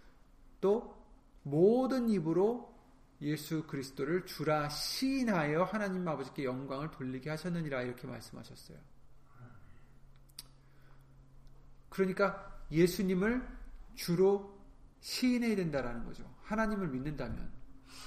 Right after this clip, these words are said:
왜냐하면 예수님이 하나님이시다라는 거예요. 예수님이 주, 곧 하나님이시다.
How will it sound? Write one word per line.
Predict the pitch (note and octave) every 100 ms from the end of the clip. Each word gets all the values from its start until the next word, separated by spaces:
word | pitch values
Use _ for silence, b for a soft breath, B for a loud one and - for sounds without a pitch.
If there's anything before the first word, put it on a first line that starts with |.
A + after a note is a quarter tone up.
| B B B - - - - - - - - - - - - - - - - B B B B B - - -
왜냐하면 | D#3+ F3 F#3 E3+
예수님이 | D3 F3+ F3+ G3 F#3+ F#3+
하나님이시다라는 | A#3 A#3 G#3+ F3 D3+ C#3 C3 - - - - - - - - - - - - D3+ - -
거예요. | - - - - - - - C#3
예수님이 | C#3+ C#3+ E3 E3 G3
주, | - D#3 C3 - -
곧 | - D#3+ -
하나님이시다. | - G3 G3 G3 F3 - -